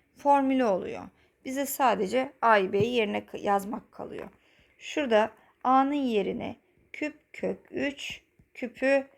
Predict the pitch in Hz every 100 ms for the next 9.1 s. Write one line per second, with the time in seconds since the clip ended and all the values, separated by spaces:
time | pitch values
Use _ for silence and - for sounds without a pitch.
0 | _ _ _ - 302 - _ - 185 -
1 | - _ 240 - - 285 285 - _ _
2 | _ _ - 277 233 185 226 233 233 208
3 | 240 226 208 214 208 196 196 - - -
4 | - _ _ _ _ - 240 311 233 208
5 | 185 202 190 202 226 220 269 277 - -
6 | _ _ _ _ _ _ - - 269 269
7 | 269 - _ _ _ _ - 320 - 202
8 | 185 - 185 - 302 - - 226 226 208
9 | 233